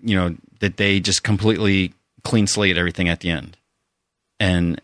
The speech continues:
that, again, like you said, if this is supposed to be the beginning of phase two,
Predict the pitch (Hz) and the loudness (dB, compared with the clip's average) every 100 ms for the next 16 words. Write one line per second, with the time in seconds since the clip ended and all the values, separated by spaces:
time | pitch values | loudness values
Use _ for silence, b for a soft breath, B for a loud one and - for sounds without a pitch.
0 | - 85 107 107 - - _ _ - 110 | -10 -4 -2 -2 -8 -20 _ _ -4 0
1 | 117 104 101 110 107 110 95 - 117 131 | 0 0 -2 2 2 2 0 0 0 2
2 | 117 127 123 107 98 107 95 - 92 - | 2 0 0 0 2 2 2 2 2 0
3 | - 160 104 98 | 0 2 2 0